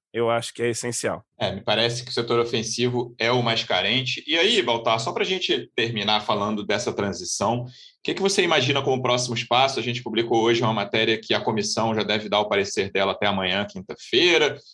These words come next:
Speaker 2: e aí o Vasco espera caçar a liminar hoje ou amanhã. Como é, quais são os próximos passos aí da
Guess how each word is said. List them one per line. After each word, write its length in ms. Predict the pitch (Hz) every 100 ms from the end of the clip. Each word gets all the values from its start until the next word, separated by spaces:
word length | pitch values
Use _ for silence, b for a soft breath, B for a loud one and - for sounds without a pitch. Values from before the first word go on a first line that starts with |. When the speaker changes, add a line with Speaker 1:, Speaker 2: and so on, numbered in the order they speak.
| _
Speaker 2:
e 80 | 101
aí 100 | 104
o 60 | 110
Vasco 260 | 107 120
espera 340 | - - 107 107
caçar 320 | 107 - 104
a 20 |
liminar 440 | 101 92 92 101 95 -
hoje 300 | 95 117 113
ou 100 | 95
amanhã. 500 | 90 80 85 127 135
Como 160 | 123 117
é, 60 |
quais 200 | 127 135
são 160 | 123 147
os 80 | 139
próximos 460 | 123 123 123 110
passos 420 | - 101 98 98 87
aí 160 | 92
da 260 | 92 82